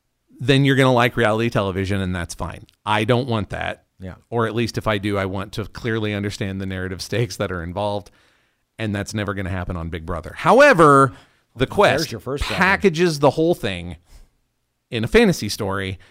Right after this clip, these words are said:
Speaker 1: which is both fixes a lot of stuff and then just creates other problems that the, that the show just whistles past a whole graveyard of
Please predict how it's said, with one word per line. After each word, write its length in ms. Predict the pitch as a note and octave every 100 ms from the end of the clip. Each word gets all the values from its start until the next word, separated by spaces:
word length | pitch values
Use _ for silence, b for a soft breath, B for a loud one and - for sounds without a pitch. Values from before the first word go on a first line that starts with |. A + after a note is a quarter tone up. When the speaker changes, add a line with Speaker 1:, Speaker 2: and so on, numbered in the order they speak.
| b b
Speaker 1:
which 260 | D#3+ G#3 A#3+
is 140 | F#3+
both 500 | C3 F#3+ G#3+ G#3+ - _ _ _ _ _ _ _ _ _ -
fixes 360 | G3 - D4 A#3
a 40 |
lot 220 | A#3+ B3 B3+
of 60 |
stuff 360 | - B3 C#4+ -
and 160 | E3+ E3+
then 120 | E3
just 180 | D#3+ -
creates 440 | F3+ E3 F3+ F3+ -
other 240 | C3 C#3+ F#3
problems 680 | G3 F3+ F#3 A3 B3 C4 - b _
that 320 | B2 D#3 - C3+
the, 160 | D3+ -
that 300 | C3 D#3 -
the 80 | C#3+
show 260 | - G#3
just 220 | G#3 D#3+ A#2
whistles 440 | G#2+ C3 C#3+ A#2+
past 280 | - A#2+ -
a 60 | G#2+
whole 160 | A#2
graveyard 560 | G#2+ G2+ A2+ B2+ C#3 D3
of 240 | D#3 E3